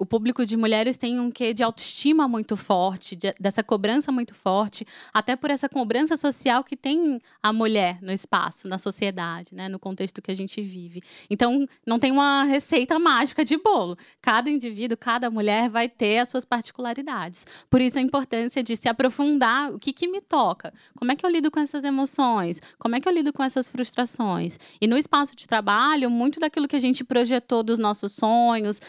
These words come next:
das figuras de referência, isso também traz pra gente as nossas inseguranças. Vou dar um exemplo meu.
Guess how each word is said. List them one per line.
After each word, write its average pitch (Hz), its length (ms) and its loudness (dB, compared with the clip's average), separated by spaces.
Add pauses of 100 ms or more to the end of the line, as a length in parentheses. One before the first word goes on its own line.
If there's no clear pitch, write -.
(140)
das 214 180 0
figuras 240 340 2
de 233 80 0
referência, 226 1040 0 (220)
isso 226 220 2
também 254 340 0
traz 269 380 0
pra 285 160 0
gente 262 260 0
as 262 80 -4
nossas 254 320 -2
inseguranças. 254 880 0
Vou 190 140 2
dar 202 120 4
um 233 80 -2
exemplo 285 460 0
meu. 202 300 2